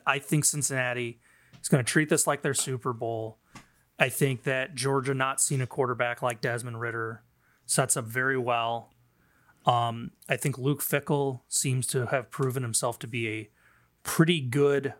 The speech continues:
bowl preparation coach. Um, granted, he's only had two tries here at Cincinnati, but they're two and oh. And in both games,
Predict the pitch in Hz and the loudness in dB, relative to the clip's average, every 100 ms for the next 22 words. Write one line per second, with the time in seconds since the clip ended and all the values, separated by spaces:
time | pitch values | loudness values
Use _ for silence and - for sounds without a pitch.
0 | _ - 117 127 135 131 147 131 127 123 | _ -14 -2 0 0 0 0 0 0 0
1 | 135 165 151 160 165 160 - - 123 113 | 0 0 0 0 -2 -2 -10 -6 -4 -2
2 | 110 123 - 127 123 123 117 120 120 113 | -4 -6 -2 0 0 -4 -4 -4 -4 -6
3 | 117 113 135 113 - 120 110 - 107 - | -6 -4 -4 -4 -2 -2 -2 -8 -8 -8
4 | 113 120 110 117 151 - - - - - | -8 -6 -4 -2 -2 -4 -20 -20 -20 -4
5 | 123 127 117 - 165 147 127 127 151 180 | 0 0 0 4 4 4 4 2 0 -4
6 | _ _ _ _ _ _ 147 135 131 127 | _ _ _ _ _ _ 0 0 -2 -2
7 | 123 - - _ _ _ - 139 123 147 | -4 -6 -8 _ _ _ -2 0 4 4
8 | 175 - 175 160 135 120 117 120 - | 4 4 2 2 0 0 -4 -4 -4